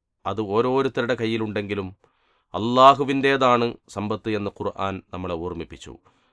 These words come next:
അള്ളാഹുവാണ് സമ്പത്തിൻ്റെ യഥാർത്ഥ ഉടമസ്ഥൻ. അവൻ ചില ആളുകളുടെ കൈകളിൽ അത് ഏൽപ്പിക്കുന്നു,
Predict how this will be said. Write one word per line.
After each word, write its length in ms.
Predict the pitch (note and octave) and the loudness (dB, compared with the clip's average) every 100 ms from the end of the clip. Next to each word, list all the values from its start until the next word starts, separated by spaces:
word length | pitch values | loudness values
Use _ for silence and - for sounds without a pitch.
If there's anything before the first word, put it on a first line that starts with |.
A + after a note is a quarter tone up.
| - | -12
അള്ളാഹുവാണ് 680 | F2+ G#2+ A2+ A2+ A2 G#2 G#2 G#2 _ _ - | -2 4 4 4 2 2 0 -6 _ _ -10
സമ്പത്തിൻ്റെ 600 | F#2+ F#2+ F#2+ - G2 F#2+ | -8 -4 -6 -6 -8 -6
യഥാർത്ഥ 440 | E2+ F#2+ G2 G2 | -4 -4 -6 -6
ഉടമസ്ഥൻ. 520 | E2+ F2 E2+ - C#2+ C2 _ _ _ - | -10 -8 -10 -10 -14 -14 _ _ _ -8
അവൻ 160 | G#2+ C#3 | -6 -4
ചില 180 | - C3+ A#2+ | -2 2 6
ആളുകളുടെ 440 | B2 D3 C#3+ C3 | 6 4 -2 -2
കൈകളിൽ 440 | A#2+ B2+ C3 C3 A#2+ _ _ _ - | -2 -2 -2 -4 -6 _ _ _ -6
അത് 140 | A2 | -2
ഏൽപ്പിക്കുന്നു, 600 | A2 A#2+ B2 B2+ A#2+ A2 | 0 0 -2 -6 -4 -4